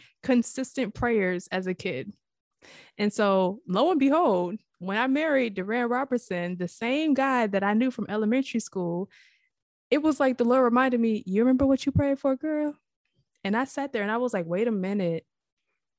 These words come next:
Wait a minute, Lord. I prayed for my name to be Michaela Denise Robertson. And here I am marrying Duran Robertson,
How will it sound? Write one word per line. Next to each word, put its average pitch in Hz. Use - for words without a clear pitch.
Wait 202
a 196
minute, 170
Lord. 160
I 196
prayed 277
for 254
my 226
name 214
to 214
be 190
Michaela 165
Denise 196
Robertson. 226
And 185
here 214
I 233
am 240
marrying 214
Duran 202
Robertson, 240